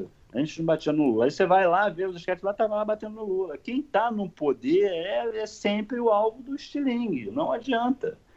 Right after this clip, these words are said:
É, e aí as pessoas têm, têm essa defensiva, isso é reflexo mesmo da nossa polarização, porque se escolheu o time,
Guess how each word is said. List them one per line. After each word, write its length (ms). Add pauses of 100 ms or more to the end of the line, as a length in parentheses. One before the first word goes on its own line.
(180)
É, 380
e 100
aí 200
as 120
pessoas 360
têm, 260
têm 220
essa 220
defensiva, 880 (280)
isso 220
é 20
reflexo 580
mesmo 220
da 100
nossa 260
polarização, 920
porque 220
se 140
escolheu 380
o 40
time, 500